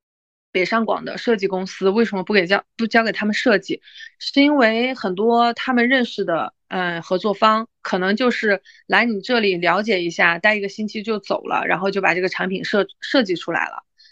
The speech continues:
但是我不一样，他们认可我是因为我在路上这两年多的时间，真正关心的就是这些人文的东西。我关心村民，我关心民族文化，我就算不，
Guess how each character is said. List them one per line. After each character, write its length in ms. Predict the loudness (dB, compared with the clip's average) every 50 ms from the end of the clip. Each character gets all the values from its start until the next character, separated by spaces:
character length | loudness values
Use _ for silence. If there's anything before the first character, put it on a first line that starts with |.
| _ _ _ _
但 180 | 0 2 2 2
是 120 | 0 0
我 180 | 0 0 -2 -2
不 120 | -2 -4
一 120 | -2 -2
样， 220 | -2 -2 -2 -4 -8 _ _ _
他 140 | -4 -2 0
们 260 | 0 0 -2 -2 -6 -12 _
认 260 | 0 2 4 4 4
可 200 | 2 2 0 0
我 180 | 0 -2 -4
是 160 | -4 -4 -2 0
因 80 | 2
为 100 | 2 2
我 260 | 2 2 2 0 0
在 260 | 2 4 4 4 4 2
路 180 | 0 -2 -4
上 300 | -4 -4 -4 -4 -4 -4
这 260 | -2 0 0 0 0 -4 _ _ _ _
两 240 | 0 2 2 2 2
年 160 | -2 -4 -2 0
多 120 | 0 0
的 80 | 0 -2
时 180 | -2 -4 -4
间， 340 | -2 0 0 0 0 -2 -4 -10 _ -20 -20 _ _ _ _ _ _
真 220 | 0 2 2 4
正 220 | 2 2 0 0 0
关 200 | 0 2 2 2
心 240 | 0 0 0 2 2
的 140 | 2 2
就 160 | 2 2 0 0
是 140 | 0 -2
这 160 | 0 2 0 2
些 180 | 2 2 0
人 220 | 2 0 0 2 2
文 180 | 2 2 2
的 120 | 0 0 0
东 200 | 0 0 0 0
西。 120 | 0 2
我 100 | 2 4
关 180 | 4 4 2 2
心 220 | 0 -2 -4 -6
村 240 | -6 -2 -2 0 0
民， 80 | 0 0 -2 _ _ _ _ _ _ _ _
我 100 | 0 2
关 220 | 4 4 4 4
心 160 | 4 2 2 2
民 180 | 4 2 2
族 140 | 2 2 2
文 160 | 2 2 0
化， 280 | 2 2 2 2 2 0 _ _ -20 -20 _ _
我 320 | 2 4 4 6 4 2
就 240 | 0 0 2 2 4
算 400 | 4 4 4 4 4 2 0 -2 -8 _ _ _ _ _ _ _ _ _ _ _
不， 120 | -16 -16